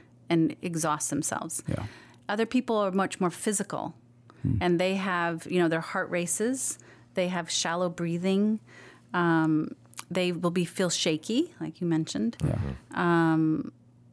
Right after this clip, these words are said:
Speaker 1: I'd probably say those are the most common ones. The heart racing is, is a big one, um, and just feels real jittery.
Speaker 2: But, and some people, they've kinda just experienced that their entire life and don't know
Speaker 1: Right.
Speaker 2: anything different. And all of a sudden somebody says,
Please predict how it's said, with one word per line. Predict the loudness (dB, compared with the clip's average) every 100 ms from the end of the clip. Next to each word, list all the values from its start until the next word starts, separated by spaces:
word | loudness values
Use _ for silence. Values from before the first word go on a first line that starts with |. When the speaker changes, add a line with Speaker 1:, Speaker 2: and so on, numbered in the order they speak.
| _ _ -20 _ _ -20 _ -10
Speaker 1:
I'd | -8 -2
probably | -2 -2
say | -2 0
those | -2 0
are |
the | 2
most | 2 0
common | -2 0 2
ones. | 0 -2 -2
The | -4
heart | -2 -2
racing | -2 2 4 4
is, | 2 -2 -8 -10 -16 _ _ -20 -20 -20 -12
is | -8
a | -6
big | -6 -2
one, | -2 -4 -6 -20 -20 -20 -20 -20 -12 -4
um, | -2 0 0 -2 -6 -8 -4
and | -2
just | -4 -4
feels | -2 -4 -4
real | -6 -6
jittery. | -4 -2 -2 -4 -12 -12 -2
Speaker 2:
But, | 2 4
and | 4 4
some | 4 2 2
people, | 2 2
they've | 2 0 2
kinda | 2 2
just | 2 0 0
experienced | -2 0 2 2 2 0
that | 0 0
their | 0
entire | 0 0 0 2
life | 2 0 0
and | 0
don't | 0 0
know | 2
Speaker 1:
Right. | 2
Speaker 2:
anything | 2 0 0
different. | 0 0 0 0
And | 2
all | 2 2
of | 0
a |
sudden | 0 2 0
somebody | 2 2 2
says, | 0 -2